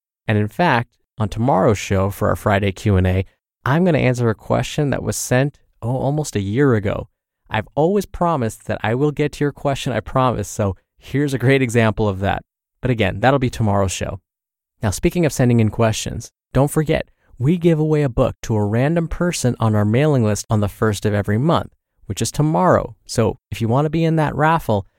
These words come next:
make sure you're on our mailing list at old podcast dot com. But to be in a special bonus raffle, ask me a question at old podcast dot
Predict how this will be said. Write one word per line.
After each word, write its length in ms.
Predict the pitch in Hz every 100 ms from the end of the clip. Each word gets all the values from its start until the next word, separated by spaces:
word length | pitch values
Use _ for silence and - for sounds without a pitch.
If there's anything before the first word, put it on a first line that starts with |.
| - -
make 240 | 113 147
sure 400 | - - 165 127
you're 160 | 110 110
on 140 | 107
our 100 | 110
mailing 360 | 113 131 127 101
list 220 | 95 -
at 120 | - -
old 400 | 117 123 143 -
podcast 760 | - 135 127 131 - 110 110 -
dot 300 | 104 98 -
com. 400 | - 156 107 - _ _ _ -
But 100 | -
to 60 | 101
be 160 | 104
in 80 | 95
a 40 | 95
special 420 | - 104 - 98
bonus 580 | 92 - 180 247 143 -
raffle, 460 | 98 - - 135 - _
ask 280 | 98 95 -
me 120 | 107
a 40 |
question 640 | 101 - 202 - - 110 123 - -
at 160 | 101
old 300 | - 139 151
podcast 720 | - - 131 131 - 120 117 -
dot 220 | - 131